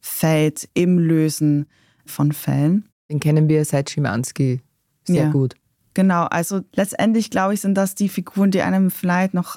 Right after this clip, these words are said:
Speaker 1: auf eine andere Art und Weise nahe kommen. Und an weiblichen PolizistInnen oder DetektivInnen gibt es ganz ähnliche Ansprüche.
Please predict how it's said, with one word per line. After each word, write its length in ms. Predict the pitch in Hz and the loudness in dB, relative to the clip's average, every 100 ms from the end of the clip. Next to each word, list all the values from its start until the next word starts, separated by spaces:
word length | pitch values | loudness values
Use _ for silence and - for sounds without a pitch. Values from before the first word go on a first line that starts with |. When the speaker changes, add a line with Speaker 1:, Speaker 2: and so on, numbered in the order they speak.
| - | -8
Speaker 1:
auf 180 | - 175 | -6 -4
eine 240 | 165 180 - | -2 -2 0
andere 460 | 190 214 202 165 | 2 2 0 -2
Art 160 | 170 180 | -2 -2
und 160 | 170 | -2
Weise 640 | 165 170 175 170 165 165 165 | 0 0 0 -2 -4 -4 0
nahe 480 | 175 175 170 165 139 | 2 2 2 0 -2
kommen. 460 | - 131 135 143 - - | -8 -8 -6 -6 -10 -2
Und 300 | 196 208 - - | 0 0 -2 -4
an 200 | 190 196 | 0 2
weiblichen 440 | 165 190 - 214 202 | 2 -2 -4 -4 -2
PolizistInnen 920 | 202 190 - 196 - 190 190 190 180 | -2 -2 -2 -6 -2 0 2 2 0
oder 420 | - 175 170 165 | 0 0 0 -2
DetektivInnen 840 | 175 170 170 - 190 190 190 190 | -2 -2 -4 -4 -2 0 2 2
gibt 160 | 180 180 | 0 -4
es 140 | 175 | -4
ganz 180 | 175 170 - | -4 -4 0
ähnliche 720 | 196 226 180 151 147 147 156 _ - | 2 2 0 0 0 0 -2 _ -8
Ansprüche. 920 | 170 233 262 - 160 170 - 185 | 0 0 0 -4 -4 -2 -2 0